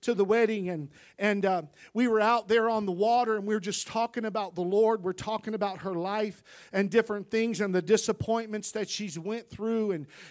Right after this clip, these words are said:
you know, having a relationship with her high school sweetheart for, I don't know, five or seven years. I don't know, it's been a long time. And an engagement that,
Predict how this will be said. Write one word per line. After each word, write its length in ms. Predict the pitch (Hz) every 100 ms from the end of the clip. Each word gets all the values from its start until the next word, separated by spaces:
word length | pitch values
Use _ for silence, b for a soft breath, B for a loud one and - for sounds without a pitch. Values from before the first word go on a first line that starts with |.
| B
you 140 | 208
know, 140 | 208
having 520 | 175 220 214 208 185 147 B B
a 80 | 202
relationship 920 | 208 208 226 - 208 - - 226 226
with 160 | 202 -
her 120 | 170
high 240 | - 226
school 300 | 214 - 220
sweetheart 720 | - - 226 226 202 214 208
for, 240 | - 175 147 B B
I 120 | - 247
don't 100 | 220
know, 120 | 196
five 460 | - 190 220 233
or 80 | 185
seven 480 | 175 - 233 208 196
years. 380 | 185 220 226 214
I 60 |
don't 140 | 214 202
know, 20 |
it's 100 | 165
been 120 | 196
a 60 | 185
long 400 | 185 226 208 185
time. 500 | - 214 214 220 190
And 120 | 143 B B 190
an 100 | 202
engagement 800 | 190 151 226 233 175 220 214
that, 220 | 202 185